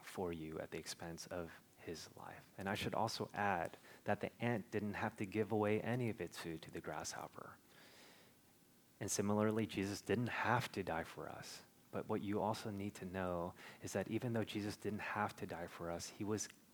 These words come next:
glad to die for us because of who we are.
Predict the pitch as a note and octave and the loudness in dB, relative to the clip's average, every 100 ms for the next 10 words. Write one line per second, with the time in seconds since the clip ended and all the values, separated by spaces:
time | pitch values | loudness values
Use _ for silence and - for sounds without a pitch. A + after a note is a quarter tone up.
0 | - - G2+ F#2+ F#2+ F2+ - - - - | -20 -6 0 4 4 2 -2 -16 -12 -8
1 | E2+ - - - - - - - - - | -6 -6 -8 -6 -6 -6 -8 -12 -16 -20
2 | - - - - - - - - - G2+ | -20 -20 -20 -20 -20 -20 -20 -12 -4 -2
3 | G2 F2+ - E2+ E2 D2+ - - | -2 -4 -4 -4 -4 -6 -8 -10